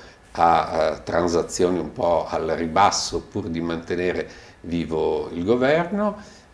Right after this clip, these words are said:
Eh, conteremo ovviamente sempre su chi invece, eh, si è posto fin dal primo momento al nostro fianco in questa, in questa battaglia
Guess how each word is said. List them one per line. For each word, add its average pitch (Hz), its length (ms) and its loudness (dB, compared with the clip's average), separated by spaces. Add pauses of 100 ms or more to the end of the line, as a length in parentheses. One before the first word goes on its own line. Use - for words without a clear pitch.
(140)
Eh, 80 320 -2
conteremo 120 720 8
ovviamente 90 840 0
sempre 98 760 0 (120)
su - 300 -12
chi 101 300 -2
invece, 80 1040 0
eh, 76 40 -6
si - 160 -4
è 82 60 0
posto - 400 -2
fin 85 180 -6
dal 78 140 -4
primo 87 260 -4
momento 82 640 -4 (280)
al 87 100 -8
nostro 78 280 -8
fianco 82 640 -6 (280)
in 80 180 -8
questa, 76 680 -2
in 82 160 -8
questa - 320 -4
battaglia 165 760 0